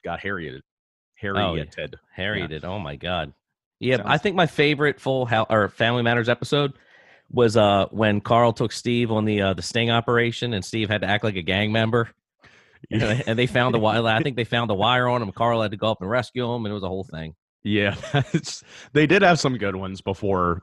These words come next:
Speaker 1: you know, he started building crazy robots and whatnot.
Speaker 2: Yep.
Speaker 1: Um, he was good comedic relief, but then when he became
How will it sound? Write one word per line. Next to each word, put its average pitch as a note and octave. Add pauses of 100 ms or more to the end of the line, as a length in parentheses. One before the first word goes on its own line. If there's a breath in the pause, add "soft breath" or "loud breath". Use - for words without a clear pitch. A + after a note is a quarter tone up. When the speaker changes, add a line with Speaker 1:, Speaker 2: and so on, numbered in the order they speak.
Speaker 1:
you F#2
know, F2
he F#2
started F2+
building F2
crazy F2
robots E2
and D#2+
whatnot. D2+ (300 soft breath)
Speaker 2:
Yep. D#2+
Speaker 1:
Um, F2 (180)
he A#2
was G#2+
good G2
comedic G2
relief, F2+
but E2+
then F2+
when E2+
he F#2
became E2+